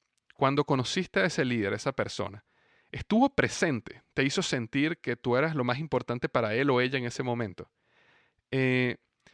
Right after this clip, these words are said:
transmitía conocimiento y seguridad en sí mismo.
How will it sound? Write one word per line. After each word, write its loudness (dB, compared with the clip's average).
transmitía 4
conocimiento 0
y -2
seguridad 2
en 0
sí -4
mismo. -6